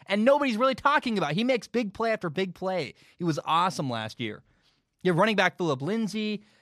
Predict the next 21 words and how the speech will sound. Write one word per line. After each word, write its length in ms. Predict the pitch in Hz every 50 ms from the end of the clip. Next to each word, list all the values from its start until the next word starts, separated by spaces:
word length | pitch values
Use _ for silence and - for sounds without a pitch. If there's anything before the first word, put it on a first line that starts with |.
| - - -
It's 260 | 220 254 220 - -
just 340 | - 277 285 262 - - -
terrifying 960 | - 175 196 226 226 214 185 - - 170 156 151 143 139 135 131 127 120 _ _ _ _ _ _ _
what 360 | - 139 143 170 180 - - _ _ _ _ _ _ _ _ -
the 80 | 147 143
Broncos 460 | 131 156 165 180 185 - 196 170 143
have 180 | 165 151 139 131
become. 420 | 143 131 - 226 240 214 156 -
Oh, 100 | 202 240
yeah, 120 | 254 254 233
by 220 | 175 226 214 226
the 100 | 226 233
way, 140 | 247 240 196
Denver 280 | 143 185 202 214 220 208
got 140 | 214 214
a 20 | 196
new 120 | 202 208
offensive 340 | 202 196 - 214 180 196 165
coordinator, 380 | - 226 247 226 208 165 127 120
Pat 260 | - - 170 196 196
Shurmur, 560 | - - - 240 262 262 240 214 156 117 107